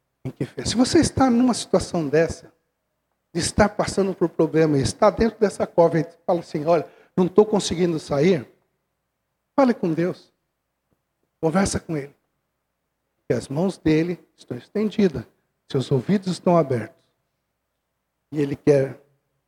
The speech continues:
em sua vida, fazer um grande milagre.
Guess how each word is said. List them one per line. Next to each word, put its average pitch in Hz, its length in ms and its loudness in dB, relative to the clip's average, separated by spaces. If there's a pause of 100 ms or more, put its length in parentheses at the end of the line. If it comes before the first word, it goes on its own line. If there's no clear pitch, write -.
(460)
em 131 100 -10
sua 190 300 2
vida, 139 460 -4 (2500)
fazer 143 480 0 (300)
um 135 60 -8
grande 139 340 -2
milagre. 117 360 -8